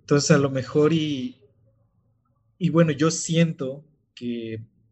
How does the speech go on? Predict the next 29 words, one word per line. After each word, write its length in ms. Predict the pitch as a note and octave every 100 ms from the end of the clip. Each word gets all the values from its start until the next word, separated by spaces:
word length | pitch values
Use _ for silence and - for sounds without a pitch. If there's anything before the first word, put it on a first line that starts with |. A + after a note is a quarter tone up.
| _ _ _ _ _ _ -
porque 180 | B2
además 300 | C3+ C#3 D#3
lo 60 | D#3
hemos 180 | F3 F3
experimentado, 800 | F3 - A#2 A2+ A2 F3+ C#3+ A2+
¿no? 180 | C#3+ F3
Cuando 240 | C3 B2
platicamos 540 | B2 A#2+ B2 C#3+ E3
con 160 | F3 B2+
gente 420 | - C3+ C3 C#3+
que 280 | - A2+ G#2+ - - -
tiene 180 | - D3
un 80 | D#3
sentido 400 | D3+ C3+ C#3+ C3
crítico 480 | C#3 C#3 C3+ - B2+
muy 380 | B2 B2+ D3 D#3
desarrollado, 760 | D3 C#3+ B2 A2+ A#2+ B2+ C#3 - - - - _ _ _ _
creces, 580 | E3 E3 E3+ C#3 A2+ -
o 60 |
sea, 160 | A#2 B2+
inmediatamente 720 | C3 C3+ D#3+ E3+ D#3 D#3 F3
creces 500 | - C#3+ C#3+ D3 -
al 140 | A#2 A#2
momento 340 | A2+ B2 B2+
de 60 | C#3
compartir 500 | B2 A2 A2 A#2 -
con 200 | B2 A#2+
ellos. 280 | A2+ G2+
Entonces, 460 | G#2+ A2 A#2+ C3 -